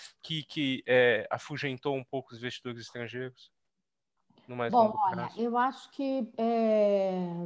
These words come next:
Speaker 2: teve essa questão, eu concordo com o Eduardo, sim, dessa questão de realocação, mas não foi só isso. É,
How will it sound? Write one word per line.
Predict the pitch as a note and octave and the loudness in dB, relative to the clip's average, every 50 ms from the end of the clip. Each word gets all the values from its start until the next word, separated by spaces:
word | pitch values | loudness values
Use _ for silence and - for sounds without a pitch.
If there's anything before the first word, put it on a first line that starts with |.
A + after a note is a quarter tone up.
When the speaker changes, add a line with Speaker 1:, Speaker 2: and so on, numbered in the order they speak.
| E3 D#3 - - - - - _ | -8 -10 -12 -14 -16 -18 -12 _
Speaker 2:
teve | - A3+ A#3 A3+ B3 | 2 2 2 2 2
essa | A#3 - A#3+ | -2 -4 -6
questão, | A3+ - - G#3 G3+ - - - - G#3+ G3+ G3+ G#3 G#3 | -4 -2 -4 -4 -4 -6 -10 -2 0 2 2 4 2 2
eu | G3+ G3 G3 | 2 2 0
concordo | G3 - G3 F3 - - G3+ - - | 0 -2 -6 -2 0 0 0 0 0
com | - | -2
o | G#3+ | -2
Eduardo, | G3+ F3 E3+ G3 F#3+ G3 G3 G3 G3 G3+ | -2 0 2 2 2 0 0 -4 -6 -8
sim, | - - - - - G3+ G3+ A3 A3+ | -8 -10 -12 -8 -2 0 0 2 2
dessa | A3+ G#3+ - G#3+ | 2 0 -2 -2
questão | F#3+ - F#3 F3+ - - G#3 G#3 | -4 -4 -6 -6 -4 -4 -4 -2
de | G3+ F#3 G3+ | -2 -2 -2
realocação, | F3 F#3 G#3 G3 F#3+ F#3 F#3+ F#3+ G3 F3+ F3 - - - - F#3+ F#3 F#3 G3 G3+ G#3+ B3 B3 - - - - - - - - - _ _ | -2 -2 0 0 0 -2 -2 -2 -4 -6 -6 -8 -14 -12 -8 -4 -4 -2 0 0 -2 -2 -4 -8 -14 -20 -20 -20 -20 -20 -20 -20 _ _
mas | - A3+ B3 B3+ B3+ | -2 0 0 0 0
não | C4 C#4 D4 D#4+ | -2 -4 -4 -4
foi | - - - C4+ C#4 C#4 | -6 0 2 2 2 2
só | - - D4+ D4+ G4 G4+ | 0 2 2 4 4 4
isso. | F4 B3+ F3+ C3+ C3+ - - - F3 | 2 0 -2 -4 -6 -12 -12 -10 -8
É, | E3+ E3 E3 E3+ F3 F3 F3+ F#3 F#3 F3+ | -6 -4 -4 -4 -2 -2 -2 -2 -2 -4